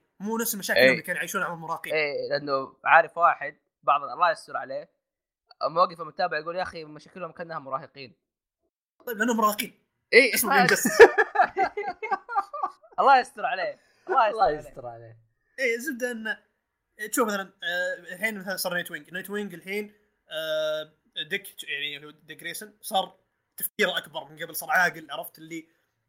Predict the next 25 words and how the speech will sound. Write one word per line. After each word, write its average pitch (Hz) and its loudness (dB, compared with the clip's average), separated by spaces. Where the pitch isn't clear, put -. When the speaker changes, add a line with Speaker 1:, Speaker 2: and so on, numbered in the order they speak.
Speaker 1:
طريقة 196 -4
الأوبريشنز 185 -6
حقتهم 175 -16
يستخدمونها 180 -6
بطريقة 170 -14
مختلفة 170 -6
لأنهم 170 -10
كبروا، 170 -2
صاروا 180 -4
زي 190 -4
ما 196 -4
تقول، 170 -6
صاروا 202 0
يعني 175 -6
معتمدين 190 -4
من 175 -2
الجاستس 170 -4
ليج، 160 -12
عرفت؟ - -12
كفريق. 139 0
Speaker 2:
أوه، 123 2
أوكي. 110 -6
Speaker 1:
عرفت؟ 180 -10
زي 233 -2
كذا. 196 -8